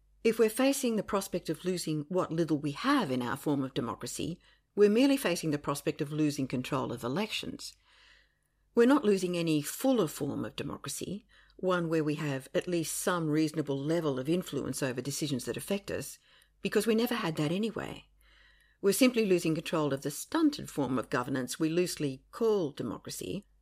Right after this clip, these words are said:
but which is actually nothing more than a system of elections in which the electors must give all power away to those they elect, without conditions or limits.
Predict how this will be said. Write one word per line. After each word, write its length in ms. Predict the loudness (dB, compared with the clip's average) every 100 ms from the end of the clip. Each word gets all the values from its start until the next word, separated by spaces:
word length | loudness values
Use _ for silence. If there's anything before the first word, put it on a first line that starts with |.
| _ _ _
but 120 | 4 4
which 200 | 4 2
is 100 | 2
actually 420 | 2 0 -4 -4
nothing 400 | -4 -4 -4 -2
more 300 | -2 -2 -2
than 160 | -2
a 60 | -4
system 400 | -2 -4 -4 -6
of 120 | -4
elections 680 | -4 -4 -6 -8 -6 -8 -10 -16 -20 _
in 160 | -2 0
which 180 | 0 0
the 160 | 0
electors 480 | 0 0 -2 -4 -2
must 260 | -2 -4 -4
give 220 | -4 -2 0
all 320 | 2 2 0
power 460 | -4 -6 -4 -4 -4
away 540 | -4 -2 -4 -4 -6
to 140 | -4 -4
those 320 | -2 -4 -6
they 180 | -8 -8
elect, 400 | -8 -8 -12 -20 _ _ _
without 380 | -2 0 0 -2
conditions 580 | -2 -2 -2 -4 -4 -4
or 140 | -6 -2
limits. 540 | -2 -4 -6 -18 -20